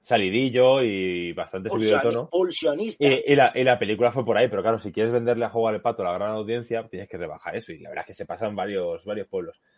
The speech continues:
Speaker 1: Quedó la duda de si al final se acuesta con ella o no.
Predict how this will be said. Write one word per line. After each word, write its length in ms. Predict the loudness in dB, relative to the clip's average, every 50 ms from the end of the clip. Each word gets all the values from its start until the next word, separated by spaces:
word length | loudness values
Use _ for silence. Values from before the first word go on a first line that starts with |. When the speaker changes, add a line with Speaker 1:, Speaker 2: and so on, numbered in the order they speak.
| _ _ _ _
Speaker 1:
Quedó 200 | -2 2 4 6
la 120 | 6 6
duda 180 | 6 6 4 4
de 60 | 4
si 80 | 2 -2
al 60 | -6
final 260 | -6 -6 -6 -6 -6
se 100 | -6 -6
acuesta 320 | -6 -4 -4 -4 -4 -4 -6
con 160 | -6 -6 -6
ella 240 | -6 -6 -4 -4 -4
o 80 | -6
no. 200 | -6 -8 -10 -12